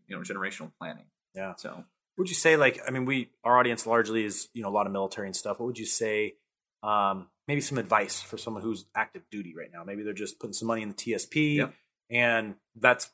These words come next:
Speaker 2: kinda where the, you know, the blinders are, and that's
Speaker 1: Right.
Speaker 2: it, right? So,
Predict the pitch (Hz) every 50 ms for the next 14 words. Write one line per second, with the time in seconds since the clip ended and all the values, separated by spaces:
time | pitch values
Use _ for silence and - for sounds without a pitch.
0 | _ _ _ _ - - 143 147 147 143 139 139 135 131 123 127 123 120 113 -
1 | - _ _ _ _ _ _ 120 123 120 123 117 131 135 143 143 143 135 123 135
2 | 135 143 147 143 131 127 120 123 127 131 131 - 170 147 104 - - - _ 113
3 | 120 127 127 - - 139 131 123 107 -